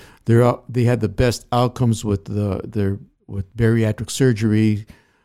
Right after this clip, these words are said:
gastric sleeves, and so forth. But even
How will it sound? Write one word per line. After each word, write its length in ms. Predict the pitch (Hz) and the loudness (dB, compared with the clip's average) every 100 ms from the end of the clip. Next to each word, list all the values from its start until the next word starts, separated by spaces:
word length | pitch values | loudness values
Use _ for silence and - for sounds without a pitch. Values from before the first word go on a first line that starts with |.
| _ | _
gastric 360 | - 117 - 110 | -4 -2 -2 -6
sleeves, 340 | - 131 123 | -2 2 2
and 120 | 107 98 | 0 -4
so 220 | 123 107 | 0 0
forth. 460 | - 117 104 104 - - - - _ | -2 -4 -2 -4 -6 -20 -20 -20 _
But 140 | - 123 | -4 0
even 480 | 139 120 135 131 | 0 2 2 2